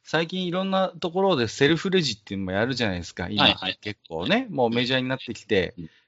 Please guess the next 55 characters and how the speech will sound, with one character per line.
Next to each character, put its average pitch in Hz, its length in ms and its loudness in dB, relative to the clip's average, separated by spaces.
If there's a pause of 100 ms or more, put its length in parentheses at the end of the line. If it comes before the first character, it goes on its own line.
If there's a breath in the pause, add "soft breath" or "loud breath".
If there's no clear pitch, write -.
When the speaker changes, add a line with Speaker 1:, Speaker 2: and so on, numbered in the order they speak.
(120)
Speaker 2:
う - 40 -4
ん 233 40 4
う 233 40 6
ん 165 40 6
う 117 60 4
ん。 104 40 -6
Speaker 1:
大 156 220 2
体 175 180 4
の 156 80 2
ス 156 180 -2
ー 143 60 -2
パ 139 120 4
ー 113 80 4
で 101 80 -10
セ 120 120 -2
ル 117 80 0
フ 123 120 -8
レ 120 140 0
ジ 107 100 -2
置 104 100 0
い 104 40 -6
て - 100 -14
た 107 100 2
り 92 80 0
す - 140 -6
る 165 80 -2
じ 151 80 0
ゃ 120 40 2
な - 20 2
い - 20 0
で 92 40 -4
す - 80 -14
か、 104 100 2
大 104 100 2
き - 120 -10
な 90 100 -4
と 85 120 -6
こ 87 120 -4
ろ 87 100 -2
だ 82 100 -4
と。 104 140 -2
Speaker 2:
う - 20 2
ん。 92 40 0
Speaker 1:
う - 20 -2
ん。 - 580 -14
Speaker 2:
う 101 40 -4
ん 95 220 -2
う 92 60 -4
ん。 92 40 2
Speaker 1:
あ 117 100 4
の 123 60 4
ね、 117 320 4 (480)
Speaker 2:
う - 40 -14
ん。 82 220 -12 (100)
Speaker 1:
で、 110 1500 4